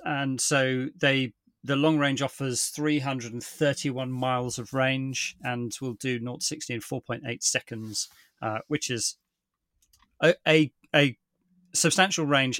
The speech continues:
and impressive performance by any measure in electric vehicles. When you step up to the performance, you're still getting about three hundred twenty miles of range, but that <laughs> ex-, the, uh, the nought to sixty speed comes down to three point five seconds, which is, uh,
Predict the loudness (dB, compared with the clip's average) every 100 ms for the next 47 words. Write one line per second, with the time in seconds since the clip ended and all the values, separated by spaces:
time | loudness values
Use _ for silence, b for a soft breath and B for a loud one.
0 | 0 4 4 2 -2 -2 0 0 -2 -4
1 | -4 -2 -2 -2 -4 -6 0 2 2 -2
2 | -6 -2 2 4 2 0 0 -2 -4 -6
3 | -6 -4 -8 -12 _ _ -4 -4 -4 -4
4 | -4 -4 -4 0 2 2 0 -2 -6 -8
5 | -2 0 0 0 -4 -6 -8 B B B
6 | -4 2 2 2 0 0 0 -2 -4 -4
7 | -6 -4 -2 -4 -4 -4 -4 -4 -8 -2
8 | -2 -2 _ _ -12 -8 -4 -4 -4 _
9 | 2 4 4 2 B B B 4 4 6
10 | 2 2 0 0 0 4 4 4 0 -2
11 | 0 -2 -2 0 0 2 0 0 2 2
12 | 4 0 0 -8 -6 -6 -4 -6 -6 b
13 | b b b b b 2 6 6 6 2
14 | _ _ _ _ _ _ _ _ 4 6
15 | 8